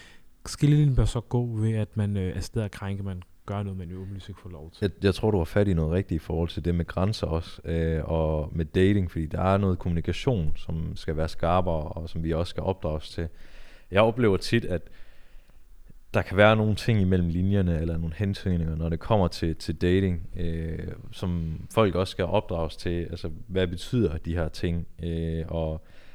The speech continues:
Speaker 2: at bare fordi, at, øh, det er en hentydning eller et nej, så betyder det ikke, at man bare kan gøre.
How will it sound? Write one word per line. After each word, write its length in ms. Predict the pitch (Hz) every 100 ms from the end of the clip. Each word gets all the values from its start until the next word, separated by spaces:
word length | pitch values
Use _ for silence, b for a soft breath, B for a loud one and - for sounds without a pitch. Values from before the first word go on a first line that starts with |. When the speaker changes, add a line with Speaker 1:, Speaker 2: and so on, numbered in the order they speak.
| b
Speaker 2:
at 140 | - 92
bare 200 | 90 98
fordi, 260 | 107 104
at, 260 | 107 82 -
øh, 280 | 87 78 80 -
det 100 | 90
er 40 |
en 60 | 82
hentydning 680 | 98 113 - 98 85 80
eller 260 | 76 78 76
et 120 | 78
nej, 300 | 87 90 95
så 120 | 90
betyder 240 | 85 - 95
det 80 |
ikke, 140 | 92 85
at 60 |
man 160 | 82 78
bare 220 | - 85
kan 160 | 85 95
gøre. 240 | 82 80